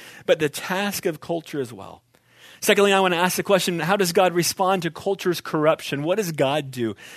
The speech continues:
in light of how sin distorts and changes culture? And then lastly, what do we do?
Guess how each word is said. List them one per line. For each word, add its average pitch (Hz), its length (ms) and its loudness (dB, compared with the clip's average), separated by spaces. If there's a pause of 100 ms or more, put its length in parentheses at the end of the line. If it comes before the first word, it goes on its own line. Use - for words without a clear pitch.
(140)
in 156 140 0
light 156 260 4
of 156 80 2
how 147 160 2
sin 180 360 -2
distorts 160 600 -4
and 139 100 -8
changes 131 420 -8
culture? 135 400 -6 (280)
And 156 100 0
then 147 80 2
lastly, 156 360 0
what 139 120 -2
do 131 60 0
we 110 120 -6
do? 90 160 -10